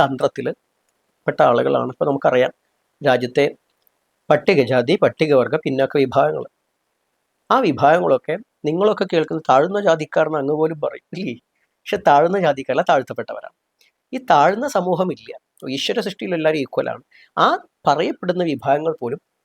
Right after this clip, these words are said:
ശുദ്ധതന്ത്രത്തിന്റെ വക്താക്കളാണ്. അവർക്ക് അവരുടെ ദൈവസങ്കല്പങ്ങളുണ്ട്. ഇപ്പൊ മാടൻ, മറുത, ചാത്തൻ, കാളി, നീലി, മുത്തപ്പന്മാര്, ഇങ്ങനെയൊക്കെ തുടങ്ങുന്ന സംവിധാനങ്ങൾ. പുരാണങ്ങളിൽ നിങ്ങൾ കേൾക്കുന്ന ശിവൻ, പാർവതി, വിഷ്ണു, ഇതൊക്കെ നിങ്ങൾ കേൾക്കുന്ന, മറ്റൊക്കെ നിങ്ങൾ പോലും കരുതുന്ന ഒരു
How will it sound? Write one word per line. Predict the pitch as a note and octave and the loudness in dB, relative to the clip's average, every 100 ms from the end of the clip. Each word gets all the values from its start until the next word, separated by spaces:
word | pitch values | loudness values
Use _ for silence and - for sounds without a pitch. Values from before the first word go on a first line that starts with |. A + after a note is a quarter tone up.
| _ - | _ -16
ശുദ്ധതന്ത്രത്തിന്റെ | - F3+ E3 D#3 A#3+ D3+ C#3 C3+ C#3 | -4 -2 0 0 2 0 -2 -2 0
വക്താക്കളാണ്. | C#3 - B2 B2 B2 A#2 - _ - | 0 0 -4 -2 -6 -6 -14 _ -4
അവർക്ക് | - B3 | -2 -2
അവരുടെ | G#3+ F3+ | 0 0
ദൈവസങ്കല്പങ്ങളുണ്ട്. | C#3 C#3 - C3+ C3+ C3+ C3+ A#2 A2 _ | 0 0 0 0 0 -2 -4 -6 -10 _
ഇപ്പൊ | _ - C3+ | _ -6 -2
മാടൻ, | B2 B2+ B2+ A#2 A#2 | 2 2 0 -2 -2
മറുത, | A#2 A#2 A#2+ A#2+ - | -2 0 0 0 0
ചാത്തൻ, | A#2+ A#2+ - A#2 A#2 - | 2 0 -2 -6 -4 0
കാളി, | A#2+ A#2+ A#2 A2+ A#2+ | 2 2 -2 -10 -12
നീലി, | B2+ A#2+ A#2 A#2 _ _ _ _ _ _ - | -12 -12 -14 -18 _ _ _ _ _ _ -4
മുത്തപ്പന്മാര്, | C3+ C3+ B2+ A#2+ A#2 A#2+ | -2 0 0 0 -2 -4
ഇങ്ങനെയൊക്കെ | G3 B3 C4+ | -2 0 0
തുടങ്ങുന്ന | A3+ E3 D#3+ | 0 0 -2
സംവിധാനങ്ങൾ. | B2+ A#2+ A#2 A2+ A2+ A#2+ _ _ _ - - | -4 -6 -6 -6 -10 -20 _ _ _ -20 -4
പുരാണങ്ങളിൽ | G3 F#3 F3 D3 C#3 C#3 | 4 6 6 4 4 2
നിങ്ങൾ | B2+ C3 | 2 -2
കേൾക്കുന്ന | C3+ A2+ A#2 A#2+ | -4 -6 -8 -6
ശിവൻ, | - A#2+ A#2 | -2 0 0
പാർവതി, | A2+ A#2+ A#2+ A#2 A#2 | 0 0 0 -4 -4
വിഷ്ണു, | - - B2+ | -6 -6 -2
ഇതൊക്കെ | D3 D#3+ D#3 | 0 0 0
നിങ്ങൾ | B2+ C3 | 0 0
കേൾക്കുന്ന, | B2 A#2 B2 | -2 -2 -2
മറ്റൊക്കെ | C#3+ E3+ G3 | -2 -2 -2
നിങ്ങൾ | D#3+ E3+ | 0 2
പോലും | F3 F3+ F#3 | 2 0 -2
കരുതുന്ന | F3 F3 E3+ | -6 -6 -6
ഒരു | E3+ | -8